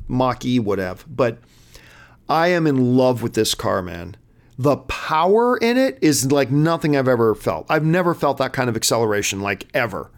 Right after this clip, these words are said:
And we didn't even get the performance model. We got, you can either get the performance model or the long range model. I'm more concerned with long range. So we got one where you get, like, three hundred and twenty miles per charge out of it, which is great. But even the one that isn't the performance model, you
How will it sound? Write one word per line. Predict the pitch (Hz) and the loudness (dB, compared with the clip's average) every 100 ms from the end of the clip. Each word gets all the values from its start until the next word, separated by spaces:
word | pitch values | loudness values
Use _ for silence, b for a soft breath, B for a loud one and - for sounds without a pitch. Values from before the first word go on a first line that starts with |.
| B B B | B B B
And | - 165 | 0 4
we | 262 | 4
didn't | 302 233 | 4 4
even | 196 | 4
get | 180 175 | 2 0
the | |
performance | 147 127 - 151 220 160 - | -4 -6 0 2 2 0 0
model. | 107 92 | -2 -2
We | 101 143 196 | 0 2 2
got, | 190 233 | 0 -2
you | |
can | 226 226 | 0 2
either | 226 | 2
get | 214 | -2
the | 190 | -4
performance | 160 - 180 214 214 | -6 -2 0 0 0
model | 196 190 190 | 0 2 2
or | 151 | 2
the | 143 | 2
long | 135 143 147 | 2 2 2
range | 135 127 127 120 | 2 2 0 0
model. | 107 107 B B B - | 0 0 B B B -2
I'm | 175 202 | 0 2
more | 196 | 0
concerned | 185 165 - 151 139 | 0 -2 0 2 0
with | 135 | 0
long | 123 131 127 | 2 2 2
range. | 117 117 113 107 | 2 2 0 0
So | - 117 B B B - | 2 0 B B B 0
we | 190 | 2
got | 190 156 | 2 2
one | 151 151 135 | 2 2 2
where | 127 127 | 2 2
you | 120 | 0
get, | 120 | 0
like, | 120 110 | 0 -4
three | - 147 | 0 2
hundred | 147 139 131 | 2 0 0
and | |
twenty | - 135 123 | -2 -2 0
miles | 110 113 110 107 - | 2 2 0 -2 -4
per | 123 | -4
charge | 104 127 110 107 | -2 -2 0 0
out | 107 101 | -2 -2
of | |
it, | 101 - B B B B B - | -4 -10 B B B B B 0
which | 135 - | 0 2
is | 135 120 - | 0 0 -4
great. | 196 117 139 120 - B B - | -8 -2 0 0 -4 B B -2
But | 180 | -2
even | 180 233 285 294 | 2 4 4 2
the | 262 | 2
one | 220 226 220 | 2 0 0
that | 202 - | 0 0
isn't | 208 226 | 0 0
the | 202 | -2
performance | 202 180 175 185 190 - | -2 -2 2 2 0 0
model, | 143 123 117 | 0 0 0
you | 117 202 | 2 2